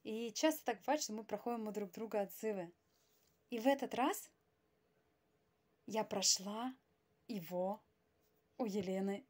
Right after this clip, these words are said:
и Андрея Арефьевых, мужа и женой.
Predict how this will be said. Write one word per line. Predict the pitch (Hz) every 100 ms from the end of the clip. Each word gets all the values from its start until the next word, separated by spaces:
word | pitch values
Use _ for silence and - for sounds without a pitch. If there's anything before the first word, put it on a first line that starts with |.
| _
и | 208
Андрея | 196 185 190 185 185
Арефьевых, | 185 196 196 190 180 170
мужа | 196 220 226 202 214
и |
женой. | 196 202 202 190 175